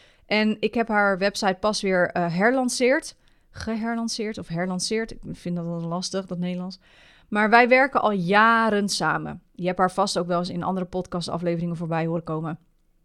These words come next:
En haar vorige website, ik heb nu twee websites voor haar gemaakt ondertussen in de f-, zes jaar dat wij samenwerken zo'n beetje. En die website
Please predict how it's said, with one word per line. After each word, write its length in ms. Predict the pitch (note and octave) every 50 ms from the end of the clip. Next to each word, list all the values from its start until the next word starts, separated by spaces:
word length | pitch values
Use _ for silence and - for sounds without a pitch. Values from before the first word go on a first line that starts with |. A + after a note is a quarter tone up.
| _ _ _ _ _ _ _
En 100 | - F#3+
haar 140 | F#3 F3+ E3+
vorige 300 | D#3+ G#3+ A#3 B3 A#3+ A3+
website, 540 | G3 A3 G#3 - - G#3 F#3+ F#3 F#3 F#3 - - _ _ _ _ _ _ -
ik 80 | -
heb 120 | D#3+ - -
nu 580 | G3 G3 G3+ G#3 G#3+ A3 A3+ A#3+ B3 A#3+ G#3+ G#3 - -
twee 360 | - - G3 G3+ G#3+ A3+ A3+
websites 400 | A3 A3 A3+ - - A#3 A#3 -
voor 120 | - A3+
haar 160 | G#3 A3 A3+
gemaakt 400 | A3 - A3 G#3+ G#3+ A3+ A3+ A3
ondertussen 500 | - A3 G#3 G#3 - - A#3 A#3 - B3
in 60 | A3+ A3
de 100 | G#3+ G3+
f-, 260 | - - - - -
zes 300 | - - - G#3 G#3+ -
jaar 180 | - G#3+ G#3+ G#3+
dat 140 | G#3+ G3+ -
wij 80 | G#3+
samenwerken 460 | G#3 - A#3+ A#3+ C4 C#4+ C#4+ C#4+ C#4+
zo'n 100 | - D4
beetje. 320 | C#4+ D4 D4+ D4 F#4+ F#4+ G#4+ - - - - - - - - _ _ _ _ _ _
En 540 | - - A#3 A#3+ B3 B3 B3 A#3+ - - _ _ _ _ _ _ _ _ _ _ _ _ _ _ - G3+ G3 F#3 F3 F3 F#3 _ _ _ -
die 300 | G3 F#3+ F#3 B3 C4+ B3+
website 600 | C4+ C4+ C4 - C#4 B3 A#3 A#3 A3+ A3+ -